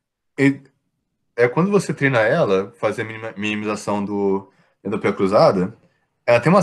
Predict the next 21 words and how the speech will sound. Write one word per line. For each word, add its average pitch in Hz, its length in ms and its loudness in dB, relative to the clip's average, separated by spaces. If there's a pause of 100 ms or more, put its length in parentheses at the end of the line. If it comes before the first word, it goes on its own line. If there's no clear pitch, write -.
(140)
uma, 101 760 4 (840)
uma 101 160 -4
suposição - 340 -6
probabilística 104 840 0 (260)
que - 100 -12
muitas 165 220 2
vezes 147 180 0
não 139 140 2
está 180 180 0
nos 147 120 0
dados, 131 460 2 (480)
a - 360 -16
gente 123 160 -6
não 139 100 2
gostaria 180 200 2
de 156 60 -2
um 160 40 0
modelo 139 220 2
com 139 80 -2
essa - 160 -8
suposição. 90 580 -10